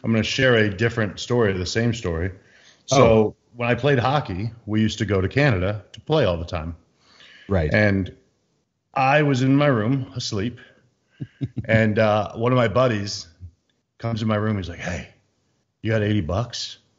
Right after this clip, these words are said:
Speaker 1: I was like, "Sure." It's in my wallet, in my pants. So he leaves. I go to sleep.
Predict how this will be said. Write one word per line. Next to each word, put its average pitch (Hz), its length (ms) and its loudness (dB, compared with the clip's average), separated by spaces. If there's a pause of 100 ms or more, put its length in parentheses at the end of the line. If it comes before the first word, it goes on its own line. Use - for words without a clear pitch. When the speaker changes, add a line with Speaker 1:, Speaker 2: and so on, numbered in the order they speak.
(640)
Speaker 1:
I 95 60 -8
was 87 100 -8
like, 90 360 -8
"Sure." 92 580 -4 (800)
It's - 100 -6
in 98 80 4
my 87 380 4 (160)
wallet, 87 460 4
in 90 60 -6
my 87 140 -2
pants. - 600 -6
So 82 400 -2 (220)
he 110 120 4
leaves. 90 300 4
I 87 80 0
go 87 100 0
to 82 80 -2
sleep. 69 280 -6